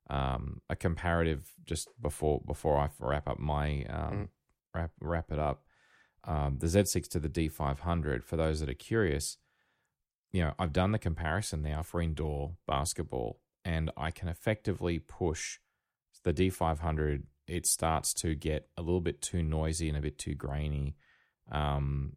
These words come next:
Speaker 1: not wishing to get into that debate either.
Speaker 2: <laughs>
Speaker 1: Um, but anyhow,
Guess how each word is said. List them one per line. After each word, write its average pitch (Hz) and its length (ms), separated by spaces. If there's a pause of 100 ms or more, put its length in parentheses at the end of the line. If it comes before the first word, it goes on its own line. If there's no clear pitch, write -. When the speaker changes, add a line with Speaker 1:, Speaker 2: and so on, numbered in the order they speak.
Speaker 1:
not - 160
wishing 76 300
to 80 60
get - 120
into 71 120
that 73 180
debate 64 360
either. 73 440 (280)
Speaker 2:
<laughs> - 320
Speaker 1:
Um, 78 380
but - 120
anyhow, 76 440